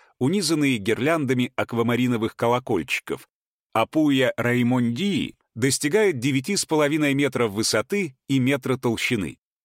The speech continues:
У эпифитной Tillandsia ксерографика листья висят спиральными завитушками-локонами, а неотенический испанский мох Tillandsia usneoides свисает с сучьев больших деревьев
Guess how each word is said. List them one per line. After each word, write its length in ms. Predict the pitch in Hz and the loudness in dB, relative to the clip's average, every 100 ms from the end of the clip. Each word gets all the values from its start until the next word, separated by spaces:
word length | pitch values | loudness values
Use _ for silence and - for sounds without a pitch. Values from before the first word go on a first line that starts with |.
| _ _ _ _ _ | _ _ _ _ _
У 240 | 151 151 - | 2 2 2
эпифитной 920 | 147 143 131 170 135 147 127 92 - _ - | 0 0 -2 -2 -4 -2 -2 -2 -8 _ -2
Tillandsia 800 | 143 135 127 - 170 160 123 - | 2 2 0 -2 0 2 2 -2
ксерографика 1000 | - - 131 120 170 208 131 - 80 - _ | -4 0 2 2 0 0 -4 -6 -6 -6 _
листья 520 | 104 139 190 - 117 - | -4 -2 -2 -2 -2 -2
висят 420 | 101 117 - 170 | -4 -2 0 -2
спиральными 600 | - - 120 135 135 127 | -2 -2 0 2 2 0
завитушками-локонами, 1400 | 113 104 110 - 147 - 135 143 180 160 - 98 85 71 - _ _ _ | -2 -2 -4 -2 -4 -2 0 0 2 2 0 -4 -4 -6 -12 _ _ _
а 140 | - 123 | -2 2
неотенический 880 | 147 147 131 147 180 147 127 - 127 | 2 2 0 -2 0 0 -2 0 -2
испанский 560 | - 139 127 - 120 | 0 0 0 -2 -2
мох 320 | 127 160 - - _ | 0 0 -2 -8 _
Tillandsia 680 | - 139 135 120 - 165 135 - | 0 2 2 0 -2 0 0 0
usneoides 920 | 117 - 131 196 175 95 78 - - _ | -2 0 0 2 2 0 -4 -6 -8 _
свисает 680 | - - 98 101 147 139 117 | -8 -6 -4 -2 0 0 0
с 40 | - | -4
сучьев 560 | - 175 139 135 104 | -2 -4 -2 -2 -2
больших 420 | 101 113 - 123 | 0 0 0 -2
деревьев 560 | 87 131 208 185 175 - | -2 -2 0 0 -2 -4